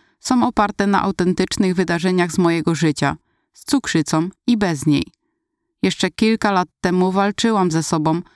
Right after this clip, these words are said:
aby kontynuować życie. Nie napisałabym tej książki,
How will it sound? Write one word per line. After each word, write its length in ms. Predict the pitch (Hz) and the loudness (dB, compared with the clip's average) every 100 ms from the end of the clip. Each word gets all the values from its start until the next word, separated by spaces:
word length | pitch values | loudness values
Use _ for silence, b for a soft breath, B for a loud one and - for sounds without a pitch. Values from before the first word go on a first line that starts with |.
| b | b
aby 220 | - 233 240 | -4 -2 0
kontynuować 760 | 196 180 175 170 170 156 147 | 0 2 4 2 2 -2 -2
życie. 460 | 160 151 - 143 - _ _ _ _ _ - | 0 0 2 -2 -2 _ _ _ _ _ 0
Nie 120 | 196 | 2
napisałabym 840 | 190 175 185 - 202 208 165 170 | 2 0 0 0 2 2 2 0
tej 160 | 170 160 | 0 -2
książki, 580 | - 175 165 - 180 | -2 0 0 0 -2